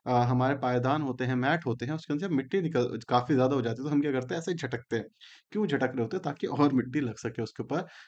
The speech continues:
जो कमज़ोर मिट्टी होती है, जो ऊपर-ऊपर की लगी होती है, वो तो निकल जाती है, लेकिन जो जमी हुई मिट्टी होती है, वो नहीं निकलती।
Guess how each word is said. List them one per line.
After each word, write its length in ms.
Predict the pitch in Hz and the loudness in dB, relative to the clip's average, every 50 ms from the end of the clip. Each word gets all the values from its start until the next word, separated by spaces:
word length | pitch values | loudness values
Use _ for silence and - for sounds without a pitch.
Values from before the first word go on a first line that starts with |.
| _ - | _ 2
जो 420 | 139 160 190 185 143 - - - _ | 4 4 4 4 2 -2 -10 -10 _
कमज़ोर 440 | - 147 139 139 123 143 165 185 180 | 2 4 4 4 4 4 2 2 2
मिट्टी 240 | 170 165 165 165 160 | 0 0 -2 -2 0
होती 240 | 147 143 143 - 151 | 0 0 0 0 0
है, 40 | 143 | 0
जो 80 | 151 147 | 0 0
ऊपर-ऊपर 420 | 147 - 160 160 156 165 165 160 | 0 0 0 0 0 0 0 0
की 60 | 156 | 2
लगी 200 | 151 139 135 135 | 2 2 2 2
होती 220 | 131 127 123 123 127 | 0 0 0 2 2
है, 60 | 131 | 2
वो 80 | 151 | 2
तो 120 | 147 165 156 | 4 4 4
निकल 240 | 147 143 139 123 120 | 4 6 6 4 6
जाती 220 | 120 117 120 170 | 4 4 2 2
है, 40 | 170 | 0
लेकिन 180 | 160 165 165 | 2 2 2
जो 120 | 160 185 180 | 2 2 0
जमी 320 | 170 120 123 120 151 165 | 2 2 2 2 4 4
हुई 120 | 147 160 156 | 4 4 2
मिट्टी 200 | 143 - - 131 | 2 2 0 0
होती 200 | 120 127 123 165 | 0 2 2 2
है, 60 | 147 | 2
वो 100 | 131 123 | 4 6
नहीं 120 | 123 117 | 6 6
निकलती। 360 | 110 107 113 110 104 - 120 | 4 4 2 0 0 0 -4